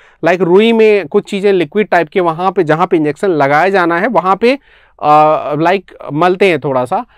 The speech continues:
तो आपको थोड़ा ठंडक महसूस होता है, वो यही चीज़ है, है ना? एथिल अल्कोहल, अ, संशोधित रेक्टिफाइड स्पिरिट कहते हैं इसे, ठीक है? फिर नाइंटी फ़ाइव परसेंट एथिल अल्कोहल इसमें होता है, याद रखेंगे। ये बातें सभी को क्लियर हुआ? अब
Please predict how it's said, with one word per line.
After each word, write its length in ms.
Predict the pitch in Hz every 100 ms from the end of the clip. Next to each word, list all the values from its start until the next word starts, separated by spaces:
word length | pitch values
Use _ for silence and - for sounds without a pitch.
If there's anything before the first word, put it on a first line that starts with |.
| _
तो 80 | 196
आपको 260 | 180 - 247
थोड़ा 280 | - 214
ठंडक 520 | 247 - 196 185 220 208
महसूस 400 | 160 127 131 -
होता 260 | 107 - 95
है, 80 |
वो 180 | 120 196
यही 300 | 190 185 190
चीज़ 280 | - 123 110
है, 100 | 101 _ _ _ -
है 80 | 185
ना? 180 | 233 123 _ _ 139
एथिल 320 | 147 185 160
अल्कोहल, 500 | 139 151 147 190 220
अ, 320 | 165 151 151
संशोधित 640 | 160 156 160 160 190 170
रेक्टिफाइड 580 | 156 143 - - 175 180
स्पिरिट 340 | 156 - 139 123
कहते 280 | 107 95
हैं 80 | 101
इसे, 180 | 95 98 - _ _ _
ठीक 80 | 208
है? 60 | 208
फिर 200 | - 151
नाइंटी 460 | - 147 147 156
फ़ाइव 220 | - 170 170
परसेंट 280 | 165 190
एथिल 240 | 135 143 127
अल्कोहल 320 | 110 117 113
इसमें 240 | - 117
होता 240 | 101 98 87
है, 60 | - 156
याद 240 | 175 113
रखेंगे। 420 | 107 101 92 92 _ _ _ _ -
ये 60 | 175
बातें 220 | 196 220
सभी 220 | 220 190
को 60 | 226
क्लियर 220 | 233 220
हुआ? 200 | 233 269 - _ _ _ _ -
अब 160 | 226